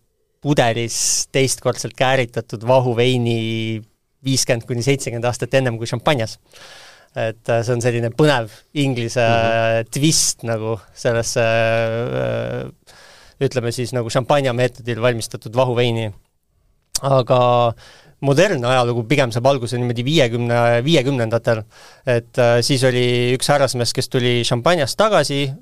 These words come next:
Speaker 1: äh, Kenti, vaatas, et neil on, äh, Kenti maakonda, siis vaatas, et neil on suht sarnane kliima, pinnas, pani oma aeda paar hektarit, äh, või isegi vähem, vähem kui hektari, äh, veinipuid, äh, šampanja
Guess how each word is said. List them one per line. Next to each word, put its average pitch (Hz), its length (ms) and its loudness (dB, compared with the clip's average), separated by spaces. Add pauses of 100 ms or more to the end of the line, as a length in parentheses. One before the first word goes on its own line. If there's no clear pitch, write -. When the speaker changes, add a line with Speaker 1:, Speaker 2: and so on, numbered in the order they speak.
Speaker 1:
äh, 120 340 2
Kenti, 165 540 0
vaatas, 127 340 0
et 120 140 -8
neil 120 200 2
on, 117 220 0
äh, 113 380 0 (360)
Kenti 127 260 0
maakonda, 113 480 0
siis 113 180 -6
vaatas, 123 320 0
et 117 80 -6
neil 127 160 2
on 120 80 0
suht - 240 -2
sarnane 131 380 0
kliima, 160 680 0
pinnas, 156 600 0
pani 127 260 0
oma 123 320 2
aeda 117 380 0
paar 135 220 2
hektarit, 120 600 -4
äh, 117 400 2
või 120 160 -4
isegi 117 180 -4
vähem, 131 300 0
vähem 131 200 0
kui 110 100 -4
hektari, 117 480 -2 (440)
äh, 120 220 0
veinipuid, 147 600 0 (560)
äh, 120 640 4
šampanja 127 520 2